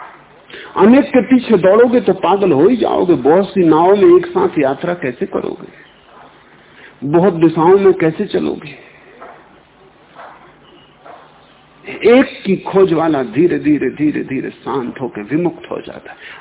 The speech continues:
अनेक की खोज वाला धीरे धीरे अशांत होते होते विक्षिप्त हो जाता है। विक्षिप्तता और विमुक्तता, ये दो छोर हैं, मध्य में खड़े हो तुम। अगर अनेक की खोज की तो विक-, अगर एक की खोज की तो पागलपन मिटता जाएगा,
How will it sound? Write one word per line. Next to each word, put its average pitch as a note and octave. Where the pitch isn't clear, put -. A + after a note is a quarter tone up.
अनेक E3
की B2+
खोज B2
वाला B2
धीरे B2+
धीरे A2+
अशांत A2
होते A2+
होते A2
विक्षिप्त G#2+
हो G#2
जाता E2+
है। -
विक्षिप्तता F#3
और D3+
विमुक्तता, C3
ये C3+
दो A#2+
छोर A2
हैं, -
मध्य C#3+
में C#3
खड़े B2
हो A#2
तुम। -
अगर B2+
अनेक F3
की C#3+
खोज D#3
की D3
तो A#2+
विक-, -
अगर A#2
एक C#3+
की A#2+
खोज A2+
की A2+
तो G2+
पागलपन G#2
मिटता G#2
जाएगा, -